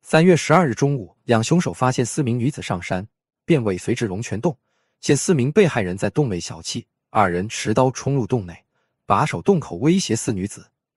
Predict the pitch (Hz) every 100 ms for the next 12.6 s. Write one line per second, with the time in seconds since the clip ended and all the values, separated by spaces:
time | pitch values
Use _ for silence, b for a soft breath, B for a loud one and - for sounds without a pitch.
0 | _ _ _ _ - 147 165 165 135 -
1 | 90 - 139 - 151 123 113 - 113 143
2 | 143 117 123 107 185 - 120 123 82 80
3 | 143 - _ 104 160 214 117 123 101 151
4 | - - 117 92 104 117 _ _ _ _
5 | _ _ 101 120 139 95 139 160 180 170
6 | 160 113 131 98 98 - 127 - 107 92
7 | 101 - - _ _ - 147 120 - 160
8 | 160 127 104 110 101 101 _ - - 107
9 | 147 147 131 - 87 92 - 123 - 117
10 | 107 139 - 98 123 92 - _ _ _
11 | _ _ _ _ - 165 107 - 135 117
12 | 135 160 95 - -